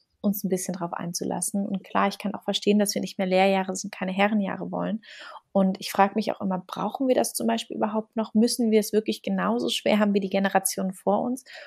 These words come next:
Oder würde man, wenn man diesen Weg durch ma-, oder mitgegangen ist, nicht eher sagen, "Hey, ich erspare euch diesen schweren Weg", und kann da nicht eigentlich Mentoring eine Rolle spielen, wo eben beide, oder Reverse Mentoring, wo beide voneinander lernen und dadurch sich auf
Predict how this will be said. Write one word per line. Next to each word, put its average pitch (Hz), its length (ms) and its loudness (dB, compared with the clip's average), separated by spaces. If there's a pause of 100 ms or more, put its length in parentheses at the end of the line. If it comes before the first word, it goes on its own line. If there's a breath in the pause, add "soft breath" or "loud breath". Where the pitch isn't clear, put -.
(140)
Oder 202 260 6
würde 220 180 8
man, 202 200 4
wenn 196 120 6
man 190 100 4
diesen 190 400 0
Weg 214 560 4 (300)
durch 208 200 4
ma-, 196 300 4
oder 196 240 4 (360)
mitgegangen 208 640 4
ist, - 240 -8
nicht 202 240 -2
eher 202 180 8
sagen, 196 260 0
"Hey, 220 200 2
ich 208 80 -2
erspare - 600 0
euch - 120 -4
diesen 185 260 -2
schweren 175 460 -8
Weg", 180 280 -6 (380 loud breath)
und 196 120 0
kann 202 180 4
da 208 160 2
nicht 208 180 -2
eigentlich 196 320 -6
Mentoring 202 380 2
eine 190 80 -10
Rolle - 240 -10
spielen, 185 500 -8
wo 226 160 2
eben 196 360 0
beide, 202 360 6
oder 180 220 0
Reverse 185 420 4
Mentoring, 214 320 0
wo 190 80 2
beide 196 300 4
voneinander 190 420 -4
lernen 226 420 0 (540 soft breath)
und 208 140 4
dadurch 202 260 6
sich - 180 -8
auf 190 80 -4